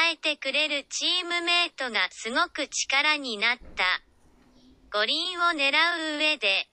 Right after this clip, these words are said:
勝負という意味でお外せない大会と思っていた。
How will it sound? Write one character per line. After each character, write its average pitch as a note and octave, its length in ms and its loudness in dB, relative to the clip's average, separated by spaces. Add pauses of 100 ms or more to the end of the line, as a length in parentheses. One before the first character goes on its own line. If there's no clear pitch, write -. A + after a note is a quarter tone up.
(180)
勝 F4 400 0
負 D4 120 -6
と A3+ 180 -4
い G#3 320 0
う G3+ 60 0
意 C4+ 160 -2
味 E4 180 -2
で A3 180 0
お F#3 120 -2
外 D4+ 340 -2
せ E4+ 160 -2
な D#4 220 2
い D#4 100 -6
大 D#4+ 300 2
会 C4+ 340 0
と F#3+ 300 0
思 B3+ 220 2
っ D#4 40 -12
て B3+ 300 -2
い G#3 100 -6
た。 - 160 -6